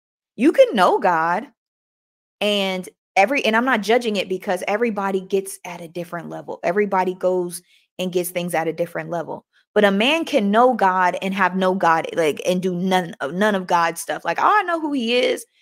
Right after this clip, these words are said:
Yeah, I pray sometimes." <laughs> You know, yeah, you know, but he doesn't know what God is convicting him, calling him,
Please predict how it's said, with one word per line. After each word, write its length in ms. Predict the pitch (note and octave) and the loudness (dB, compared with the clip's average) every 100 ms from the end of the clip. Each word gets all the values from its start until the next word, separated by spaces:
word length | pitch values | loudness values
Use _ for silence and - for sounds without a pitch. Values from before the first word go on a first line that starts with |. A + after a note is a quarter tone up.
| - | 0
Yeah, 200 | C#4 C#4+ | 4 4
I 40 | |
pray 640 | C#4+ B3+ B3+ B3+ B3+ B3+ _ _ _ _ - | 2 0 2 2 0 -4 _ _ _ _ -8
sometimes." 920 | - A#3+ A#3+ A#3 A#3 A#3 A#3+ B3 - - - | 0 0 2 2 2 0 -2 -6 -4 -4 4
<laughs> 160 | B3 G#3+ - - | 4 4 -6 -4
You 140 | A3+ B3+ | 0 2
know, 120 | A#3 | 2
yeah, 480 | B3 C4+ C4+ C4+ C4+ | 2 2 2 0 -2
you 200 | C#4 C4 | -4 -2
know, 260 | A#3+ A#3+ | 0 0
but 160 | G#3 G3+ | 0 0
he 140 | B3+ | 2
doesn't 320 | A#3 A3 G3+ | 2 2 -2
know 560 | F#3 G3 G3 F#3 F3+ F3 - _ _ _ _ - | -2 0 2 2 0 -4 -12 _ _ _ _ -4
what 220 | F#3 F3 | -4 0
God 260 | F#3 F3+ | 0 2
is 140 | E3 - | -2 -6
convicting 760 | - F3 E3+ G3 A3+ A3+ G3+ | -8 -8 4 4 6 2 0
him, 240 | G3+ E3+ E3+ | 0 -2 -6
calling 440 | - G3+ G#3+ G3+ | 0 0 2 0
him, 340 | G3+ F3 E3+ | 0 -2 -6